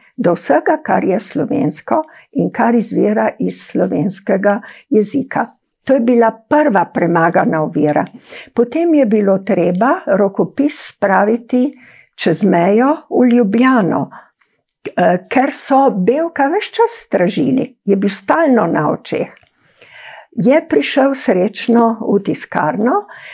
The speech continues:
tam se pa zdi, da je morda bil kakšen ovaduh ali pa naključje, da so premetali tiskarno ravno potem, ko je bil tisk dokončan in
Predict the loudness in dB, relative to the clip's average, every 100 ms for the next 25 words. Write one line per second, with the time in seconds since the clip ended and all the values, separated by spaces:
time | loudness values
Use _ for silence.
0 | -20 -20 -2 0 2 0 -6 -2 -2 0
1 | -2 -2 -2 0 0 0 0 2 2 2
2 | 0 0 0 2 2 2 0 0 -4 -4
3 | -4 -2 -2 0 -2 0 -2 -2 -8 -14
4 | -14 -2 0 0 0 -2 -2 -4 -6 -4
5 | -4 -4 -4 -2 -4 -12 -20 -12 -6 0
6 | 0 0 0 -2 0 2 4 4 0 0
7 | 0 0 0 0 -2 -4 -6 -4 0 0
8 | 0 0 -2 -6 -12 _ _ _ _ _
9 | _ 0 2 4 4 4 4 2 0 -2
10 | -10 _ -2 -2 0 0 0 -4 -8 0
11 | 2 4 4 2 2 2 4 4 2 -4
12 | -12 _ _ _ _ _ -2 0 0 -4
13 | -4 -2 -2 -2 -4 -2 0 0 0 -6
14 | -8 0 4 4